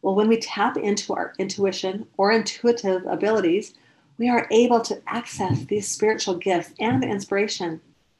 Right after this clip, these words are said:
We all have intuition and intuitive gifts, and we are born with them. Think of a baby and how intuitive they are to do the things they need to do to survive.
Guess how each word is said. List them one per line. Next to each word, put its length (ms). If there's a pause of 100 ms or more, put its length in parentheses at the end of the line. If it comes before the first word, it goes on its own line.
(300)
We 140
all 280
have 260
intuition 800 (100)
and 240
intuitive 520
gifts, 420 (380)
and 100
we 120
are 80
born 420
with 160
them. 340 (800)
Think 200
of 120
a 60
baby 360
and 120
how 200
intuitive 440
they 200
are 200
to 120
do 160
the 180
things 280
they 140
need 280
to 100
do 200
to 80
survive. 640